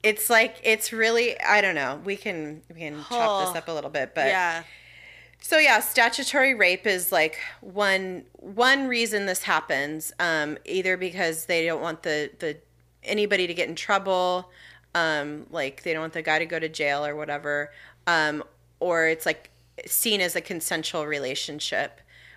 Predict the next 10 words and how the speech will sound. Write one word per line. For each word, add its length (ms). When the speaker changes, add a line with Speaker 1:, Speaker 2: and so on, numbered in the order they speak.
Speaker 1:
which 400
I, 160
I 180
just 380
don't 320
think 220
that 160
you 120
can 200
be 540